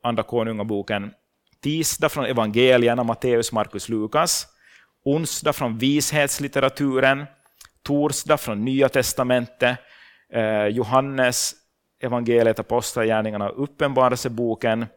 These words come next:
På fredag från profeterna, som är listade där. Lördag från breven.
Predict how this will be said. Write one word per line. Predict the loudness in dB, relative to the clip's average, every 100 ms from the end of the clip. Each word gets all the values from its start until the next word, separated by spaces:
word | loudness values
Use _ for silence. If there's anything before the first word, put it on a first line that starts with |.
| _ -20 _
På | -16
fredag | -8 2 4 6 6 6 2 -2 _
från | -12 -2 0 2 0 -6 -10 -8
profeterna, | -6 -2 4 6 4 2 0 2 0 -6 _ _ _ _ -20
som | -12
är | -4
listade | -2 -2 -2 0
där. | 4 4 6 4 2 -4
Lördag | -2 2 4 6 6 6 4 2 -8
från | -6 -4 -2
breven. | 2 6 6 6 4 2 0